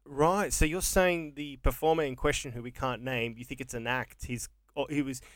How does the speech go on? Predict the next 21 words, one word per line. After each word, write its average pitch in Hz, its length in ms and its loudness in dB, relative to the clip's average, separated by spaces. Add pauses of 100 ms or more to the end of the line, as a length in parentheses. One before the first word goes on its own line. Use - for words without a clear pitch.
(120)
he's 131 180 0
ex-, - 300 -4
he's 127 240 -8
expressing 143 600 -4
or 120 120 -4
she's 139 300 -2
expressing 131 540 -8
themselves 117 680 -8 (760)
that 117 340 0
they're 113 520 2 (240)
from 120 460 -2
a 110 100 -6
rough 123 300 2
upbringing 117 580 0
when 113 140 -8
they're 113 120 -6
really 113 220 -8
not? 120 320 0
Is 127 100 -8
that 123 140 -6
the 110 120 -12